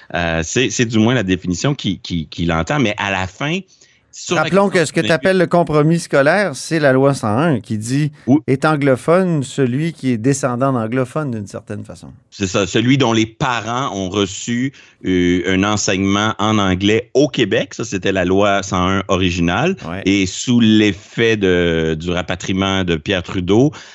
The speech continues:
Speaker 1: euh, c'est devenu, euh, dont l'un des parents a reçu l'instruction, euh, en anglais au Canada. Mais bon, ça, c'est clause Québec, clause Canada, c'est une autre histoire. Mais, donc, le juge explore la question du bilinguisme des juges,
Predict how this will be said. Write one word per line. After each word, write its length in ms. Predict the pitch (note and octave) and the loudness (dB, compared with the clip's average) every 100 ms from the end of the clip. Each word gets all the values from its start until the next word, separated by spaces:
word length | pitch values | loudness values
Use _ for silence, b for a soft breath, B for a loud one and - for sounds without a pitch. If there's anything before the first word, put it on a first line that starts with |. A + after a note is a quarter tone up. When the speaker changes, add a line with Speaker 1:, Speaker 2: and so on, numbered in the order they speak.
| B | B
Speaker 1:
euh, 100 | - D2+ | -8 -2
c'est 180 | F#2+ | 0
devenu, 640 | F2 F#2 F2 G2+ A2 A#2+ - | 2 2 2 2 4 2 0
euh, 280 | E2+ D#2+ E2 | 0 0 0
dont 220 | E2 F#2+ G#2 | 0 2 2
l'un 120 | A2+ | 2
des 100 | G#2+ | 0
parents 280 | G2 G#2+ A#2+ | 0 -2 0
a 40 | |
reçu 440 | F#2+ F#2+ - B2 A#2 | 0 -2 -2 -2 0
l'instruction, 880 | F#2 F#2 - F#2+ - A2+ G#2+ A2+ A#2+ B B - | 0 -2 -4 -6 -4 0 2 2 -2 B B -12
euh, 40 | - - | -6 0
en 200 | B2 A#2+ | 2 2
anglais 520 | A2 G#2+ G#2+ B2 B2+ | 2 2 2 2 2
au 160 | C3+ B2+ | 2 2
Canada. 500 | A#2+ F2+ E2 C2+ - | 0 -2 -4 -6 -12
Mais 100 | - | -10
bon, 200 | E2 C2+ C2 | -8 -10 -6
ça, 120 | F2 | -6
c'est 120 | E2+ | -4
clause 200 | D#2 G#2 - | 0 0 0
Québec, 260 | G2 A2+ | 0 0
clause 180 | A2+ F#2+ | -2 -4
Canada, 340 | F2 E2+ G#2+ C#3 | -2 -2 -2 -4
c'est 140 | - | -4
une 100 | G2 | -2
autre 200 | A#2+ - | -2 -6
histoire. 320 | E2+ A#2 G#2+ | -6 -2 0
Mais, 160 | F#2 E2 B B B | 0 -4 B B B
donc, 120 | G#2 | -2
le 80 | A#2+ | 0
juge 340 | B2 G3+ G3+ - | 2 0 0 -2
explore 560 | G#2+ - - F3+ D4 | -8 -8 -2 0 0
la 120 | C4+ G2+ | -2 -2
question 320 | F#2+ - B2 | -4 -4 -4
du 100 | G2 | -4
bilinguisme 560 | F#2 F2+ F2+ B2 A#2 | 0 0 0 -2 0
des 160 | F2 E2 | 0 0
juges, 420 | F2+ D3+ A3+ C#3+ | 2 2 2 -2